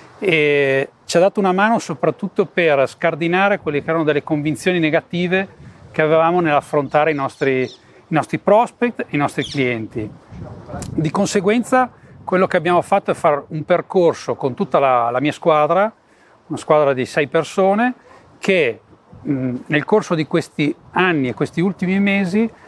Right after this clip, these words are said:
ha approfittato anche di sessioni dedicate one to one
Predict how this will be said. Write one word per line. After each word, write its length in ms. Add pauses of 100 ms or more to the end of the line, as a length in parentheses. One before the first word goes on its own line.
(260)
ha 40
approfittato 680
anche 260
di 80
sessioni 840 (540)
dedicate 680
one 280
to 160
one 480